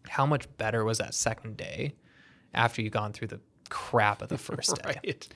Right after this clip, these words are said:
Speaker 1: And I think that that summarizes how a lot of people need to experience life, which
Speaker 2: Mm-hmm.
Speaker 1: is,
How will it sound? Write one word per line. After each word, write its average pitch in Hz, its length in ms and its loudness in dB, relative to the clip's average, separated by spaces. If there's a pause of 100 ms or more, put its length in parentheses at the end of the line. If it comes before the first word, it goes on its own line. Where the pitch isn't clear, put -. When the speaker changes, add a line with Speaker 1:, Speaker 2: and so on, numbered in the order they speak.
(360)
Speaker 1:
And 127 100 2
I 123 80 6
think 123 160 4
that 117 120 2
that 113 200 6
summarizes 110 680 2
how 107 420 -2 (500)
a 120 80 2
lot 110 220 4
of 110 80 2
people 107 500 -4 (1300)
need 113 260 -2
to 110 120 -2
experience 107 520 -6
life, - 520 2
which 110 220 2
Speaker 2:
Mm-hmm. 107 140 0
Speaker 1:
is, - 220 0